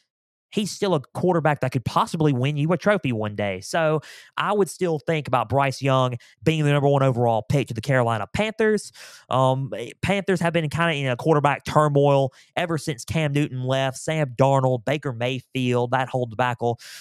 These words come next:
Uh, they drafted Matt Corral late last year. Um, I think that, honestly, Matt Corral did get hurt, unfortunately, so he wasn't given the proper, proper, you know, uh, you know, motivation and encouragement to start. Um,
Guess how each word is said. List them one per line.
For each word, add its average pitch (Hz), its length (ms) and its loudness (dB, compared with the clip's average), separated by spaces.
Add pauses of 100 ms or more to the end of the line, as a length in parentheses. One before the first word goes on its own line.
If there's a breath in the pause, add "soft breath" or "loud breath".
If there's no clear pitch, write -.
(200 loud breath)
Uh, 110 320 -2 (320 loud breath)
they 135 80 0
drafted 147 380 0
Matt 151 220 -2
Corral 143 540 2
late 180 280 -2 (200)
last 185 360 -2
year. 220 260 -2 (300 loud breath)
Um, 147 400 2
I 143 160 0
think 180 300 -2
that, 156 320 2 (920)
honestly, 151 320 0
Matt 151 200 -2
Corral 156 220 2
did 143 160 -2
get 143 160 -6
hurt, 147 380 2
unfortunately, 127 640 -4
so 123 80 0
he 143 100 2
wasn't 143 200 0
given 123 160 -6
the - 80 -10
proper, 160 580 -2 (420 soft breath)
proper, 151 500 2
you 131 120 -6
know, 123 320 0
uh, 107 400 -2 (720)
you 123 80 -6
know, 104 160 -8 (460)
motivation 147 520 0
and 123 80 -8
encouragement 131 480 -8
to - 60 -20
start. 156 500 0 (360 soft breath)
Um, 113 440 -2